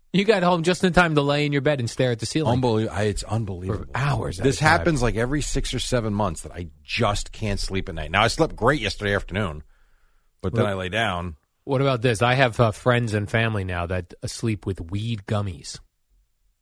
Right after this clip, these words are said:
Speaker 1: That helps
Speaker 2: Next to them?
Speaker 1: sleep. <laughs> No, no.
Speaker 2: <laughs>
Speaker 1: They ingest the weed gummy and it helps
Speaker 2: Yeah,
Speaker 1: them sleep.
Speaker 2: I don't know. I mean, I, yeah, mm, I don't know.
Speaker 1: Not yet. You're not there yet.
Speaker 2: No, I'm not there because it's only been a couple of days. And like I said, this happens a couple of times a year.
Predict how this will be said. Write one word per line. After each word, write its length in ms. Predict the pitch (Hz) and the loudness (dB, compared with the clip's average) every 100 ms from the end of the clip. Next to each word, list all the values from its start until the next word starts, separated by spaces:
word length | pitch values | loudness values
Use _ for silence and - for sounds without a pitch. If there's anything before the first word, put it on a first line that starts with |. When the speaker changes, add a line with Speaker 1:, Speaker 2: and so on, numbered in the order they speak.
| _ | _
Speaker 1:
That 80 | - | -4
helps 100 | 98 | 2
Speaker 2:
Next 140 | 123 - | 2 4
to 100 | 175 | 4
them? 120 | 196 | 4
Speaker 1:
sleep. 320 | 185 98 - - 208 | 2 -2 -6 -2 0
<laughs> 140 | - | 4
No, 180 | 226 220 | 4 6
no. 180 | 196 131 | 6 6
Speaker 2:
<laughs> 440 | - 208 - - | 6 6 8 6
Speaker 1:
They 200 | 175 165 | 8 6
ingest 500 | 160 156 151 170 - | 4 4 4 4 2
the 60 | 143 | -2
weed 300 | 131 131 107 | -2 -2 0
gummy 320 | 135 117 104 | 0 0 -2
and 140 | 104 101 | -6 -4
it 100 | 95 | 0
helps 140 | 165 | 2
Speaker 2:
Yeah, 220 | 165 165 | 4 2
Speaker 1:
them 60 | 160 | 2
sleep. 100 | 143 | 2
Speaker 2:
I 120 | 156 | 2
don't 160 | 143 104 | 2 0
know. 220 | 95 95 | 0 2
I 120 | 104 | 2
mean, 120 | 135 147 | 2 2
I, 120 | 156 | 2
yeah, 460 | 135 139 139 127 - _ _ | -2 -2 -2 -4 -8 _ _
mm, 360 | 127 127 127 110 - - | -14 -10 -8 -8 -12 -8
I 60 | |
don't 100 | 120 | -4
know. 80 | 76 | -2
Speaker 1:
Not 180 | 76 104 | -2 0
yet. 200 | 107 92 | 0 0
You're 80 | 131 | 2
not 160 | 151 | 2
there 140 | 139 120 | 2 0
yet. 260 | 95 80 _ _ | -2 -8 _ _
Speaker 2:
No, 240 | 156 185 196 | -4 0 0
I'm 80 | |
not 220 | 220 233 - | 0 -2 2
there 180 | 98 | 2
because 220 | 98 107 131 | 2 0 0
it's 20 | |
only 140 | 160 165 | 0 0
been 100 | 131 | 0
a 20 | |
couple 320 | - 117 117 | 0 0 2
of 60 | 104 | 0
days. 340 | 98 110 120 | 0 0 -2
And 80 | 104 | -2
like 160 | 117 113 | 0 0
I 40 | |
said, 200 | 107 107 | 0 -2
this 140 | 113 | -2
happens 580 | - - 120 - 143 139 | -6 0 0 0 -2 -2
a 60 | 123 | -4
couple 340 | - 123 131 | 0 0 0
of 60 | 127 | 0
times 340 | 127 135 127 | 0 0 0
a 60 | 127 | -2
year. 360 | 135 156 156 | 0 0 -2